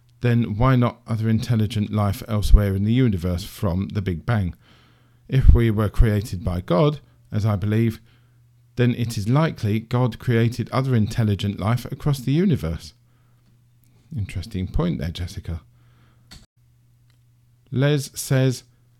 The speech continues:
"I ran into this just the other day from my daughter who was visiting me. She is twenty-nine and does not believe in U F Os, ghosts, or anything else. I respect her beliefs. I have at least forty recordings of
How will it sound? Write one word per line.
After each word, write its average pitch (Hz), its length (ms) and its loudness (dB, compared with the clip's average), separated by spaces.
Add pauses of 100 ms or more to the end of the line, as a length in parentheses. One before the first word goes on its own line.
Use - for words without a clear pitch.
(160)
"I 147 80 2
ran 185 280 2
into 151 320 2
this 120 320 2
just 123 300 -2
the 123 100 0
other 113 200 0
day 104 260 -2
from 104 240 0
my 104 180 2
daughter 110 420 0
who 117 160 2
was 120 180 2
visiting 127 600 0
me. 98 280 0 (480)
She - 160 -6
is 139 100 0
twenty-nine 160 600 2
and 107 180 -2
does 107 200 2
not 123 300 0
believe 107 340 0
in 104 120 0
U 107 180 2
F 104 160 -2
Os, 104 260 0
ghosts, 101 460 0
or 92 240 -2
anything 113 420 -2
else. 92 300 -6 (680)
I 123 100 -2
respect 135 480 -4
her 117 120 0
beliefs. 101 560 -4 (500)
I 123 140 -4
have 139 420 -2
at 139 160 -4
least 131 320 -2
forty 165 460 -4
recordings 139 800 0
of 107 240 -4